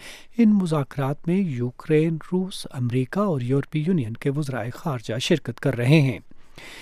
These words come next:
ایک امریکی ٹیلی ویژن سے انٹرویو کے دوران صدر براک اوباما کا کہنا تھا کہ یوکرین کو غیر مستحکم اور اس کی خود مختاری کی خلاف ورزی سے متعلق ماسکو کے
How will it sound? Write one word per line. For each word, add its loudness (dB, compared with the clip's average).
ایک 6
امریکی 2
ٹیلی -4
ویژن 0
سے 2
انٹرویو 0
کے -2
دوران -2
صدر -4
براک -4
اوباما 0
کا -6
کہنا -2
تھا -4
کہ -4
یوکرین 0
کو -2
غیر -2
مستحکم -4
اور -4
اس -8
کی -6
خود -6
مختاری -4
کی -4
خلاف -6
ورزی -2
سے -6
متعلق 0
ماسکو 4
کے 2